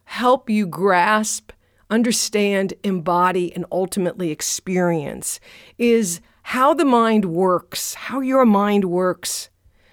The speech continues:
the place that thoughts have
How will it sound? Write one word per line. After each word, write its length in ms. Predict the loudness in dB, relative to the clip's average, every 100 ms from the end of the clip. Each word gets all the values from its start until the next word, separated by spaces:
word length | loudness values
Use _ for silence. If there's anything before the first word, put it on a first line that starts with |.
| _ _ -14
the 720 | -6 -2 2 2 2 0 -4 -20
place 540 | -4 0 2 2 -2
that 300 | 0 0 0 -4 -20 _ _ -20
thoughts 540 | -12 0 4 4 2 -6
have 640 | -8 -4 0 0 -2